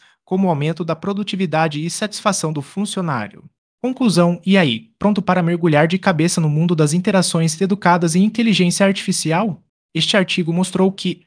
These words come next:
mais do que um simples investimento, essas interações são a chave para transformar a comunicação nas empresas. Ao adotar uma abordagem educada, você não só melhora a experiência do cliente, mas também potencializa o desempenho da sua equipe. Lembre-se,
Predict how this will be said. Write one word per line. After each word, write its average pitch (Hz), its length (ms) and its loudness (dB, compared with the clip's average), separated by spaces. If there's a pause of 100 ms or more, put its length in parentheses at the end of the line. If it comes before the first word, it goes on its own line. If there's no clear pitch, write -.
(100)
mais 165 240 0
do 160 140 -2
que 180 120 -6
um 180 60 0
simples 180 480 0
investimento, 185 720 0 (120)
essas 175 340 0
interações 185 560 0
são 190 140 0
a 180 40 2
chave 185 360 0
para 180 200 -2
transformar 185 540 0
a 185 60 0
comunicação 196 640 0
nas 175 160 0
empresas. 143 760 -4 (340)
Ao 127 160 4
adotar 170 320 2
uma 185 100 2
abordagem 170 500 0
educada, 185 580 0 (160)
você 147 260 0
não 208 120 2
só 180 200 0
melhora 156 340 2
a 185 40 2
experiência 175 580 0
do 147 100 -4
cliente, 147 480 -2 (180)
mas 170 220 0
também 190 300 2
potencializa 185 640 0
o - 20 0
desempenho 180 520 2
da 147 120 0
sua 180 200 0
equipe. 117 500 -4 (320)
Lembre-se, 185 640 4